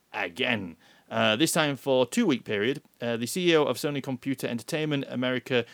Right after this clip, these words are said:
Sean Layden, posted on the PlayStation blog. He said, "In an effort to meet considerable worldwide demand and to ensure that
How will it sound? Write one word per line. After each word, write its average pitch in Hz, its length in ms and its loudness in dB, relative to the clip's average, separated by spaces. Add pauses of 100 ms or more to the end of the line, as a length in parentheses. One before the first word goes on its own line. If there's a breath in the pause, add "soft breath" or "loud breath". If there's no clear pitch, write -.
(100)
Sean 131 280 0
Layden, 143 320 0
posted 131 440 -2
on 120 80 0
the 117 80 0
PlayStation 113 680 -6
blog. 185 500 4 (380 loud breath)
He 220 160 -6
said, - 500 -2 (680 loud breath)
"In 147 140 4
an 147 120 0
effort 233 300 0
to 190 100 0
meet 170 240 0
considerable 139 760 -2
worldwide 113 500 0
demand 131 640 0
and 117 180 -2
to 120 100 -6
ensure 117 500 -2
that 107 180 -4